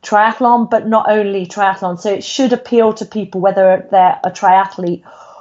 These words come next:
or not. It's got, obviously got, uh, chapters on swim, bike and run, but it's got chapters on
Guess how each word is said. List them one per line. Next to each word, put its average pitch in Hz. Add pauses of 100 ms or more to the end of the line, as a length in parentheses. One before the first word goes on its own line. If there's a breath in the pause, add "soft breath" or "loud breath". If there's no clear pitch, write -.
(200 loud breath)
or 190
not. 180
It's 185
got, -
obviously 220
got, 196 (420)
uh, 196
chapters 202
on 196
swim, 190
bike 180
and 175
run, 202
but 190
it's 175
got -
chapters 180
on 175